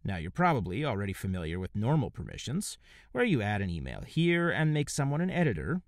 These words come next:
able to comment or to view. But page-level permissions are a little more complex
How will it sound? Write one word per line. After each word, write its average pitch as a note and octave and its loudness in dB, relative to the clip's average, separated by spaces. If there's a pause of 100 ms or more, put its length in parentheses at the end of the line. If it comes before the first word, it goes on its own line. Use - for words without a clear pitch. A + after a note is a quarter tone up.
able F#2 -4
to - -16
comment D#3+ 2
or - -10
to - -12
view. D3+ 2 (440)
But D3+ -2
page-level G#3+ -4
permissions C3 0
are G2+ -2
a B2 2
little F#2 -4
more E2+ -4
complex - -2